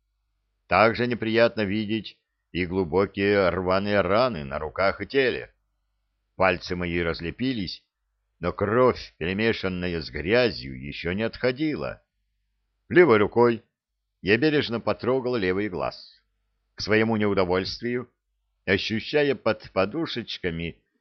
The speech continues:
пальцев мягкий кожаный пузырь, почему-то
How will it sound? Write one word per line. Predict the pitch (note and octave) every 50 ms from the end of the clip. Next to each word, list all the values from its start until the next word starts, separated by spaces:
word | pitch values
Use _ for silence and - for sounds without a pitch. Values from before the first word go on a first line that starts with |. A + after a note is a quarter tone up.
| _ _ _ _
пальцев | - B2 C#3+ D3 C#3+ - - - C3 B2+ A#2 - -
мягкий | - F#2+ A2 B2+ D#3 E3 D#3 C#3+ - _ - C#3+ C#3+ C3+
кожаный | - - A#2 A#2+ A2 E2 G2 G#2 G#2 G2+
пузырь, | F#2+ - - G#2 G2+ - - C2 C2+ C2 A#1 G#1+ A1 - _ _ _ _ _ _ _ _ _ _ _ _ _ _ _ -
почему-то | E2+ - - G2 G#2+ B2 D#3 D#3+ - - - B2 A#2 -